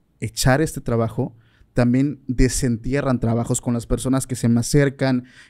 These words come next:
y me dicen, '¿Sabes qué? Es que te hicieron un entierro, ellos son los que van, yo no voy'". Entonces, realmente yo lo conecté con esa historia, o sea, sí se puede llegar a tener un pacto con ellos, pero no, no, no conozco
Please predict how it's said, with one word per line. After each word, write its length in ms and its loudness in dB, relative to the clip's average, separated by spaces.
y 40 -8
me 60 0
dicen, 120 -2
'¿Sabes 260 0
qué? 220 2
Es 100 -4
que 120 -8
te 120 -6
hicieron 260 0
un 60 2
entierro, 560 0
ellos 340 -2
son 180 -2
los 120 -6
que 120 -4
van, 180 -2
yo 160 0
no 160 2
voy'". 260 -2
Entonces, 680 2
realmente 960 2
yo 240 2
lo 120 4
conecté 520 2
con 180 0
esa 180 0
historia, 340 -2
o 60 2
sea, 160 0
sí 180 -4
se 160 0
puede 300 0
llegar 220 4
a 100 -2
tener 220 -2
un 120 -2
pacto 460 -2
con 180 -4
ellos, 380 -4
pero 560 4
no, 480 4
no, 300 0
no 300 0
conozco 760 2